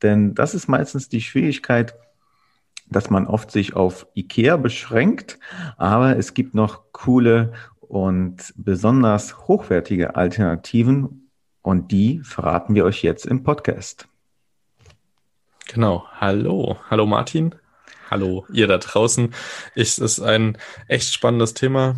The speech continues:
Speaker 2: Ähm, ihr werdet es ein bisschen mitbekommen haben, so auf Instagram, zumindest diejenigen, die uns verfolgen. Martin eine neue Wohnung, ich auch eine neue Wohnung, Kompletteinrichtung.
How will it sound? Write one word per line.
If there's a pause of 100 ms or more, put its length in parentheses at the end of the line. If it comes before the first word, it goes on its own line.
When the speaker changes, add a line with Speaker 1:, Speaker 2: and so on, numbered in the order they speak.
(120)
Speaker 2:
Ähm, (640)
ihr
werdet
es
ein
bisschen
mitbekommen
haben,
so
auf
Instagram, (180)
zumindest
diejenigen,
die
uns
verfolgen. (460)
Martin
eine
neue
Wohnung,
ich
auch
eine
neue
Wohnung,
Kompletteinrichtung.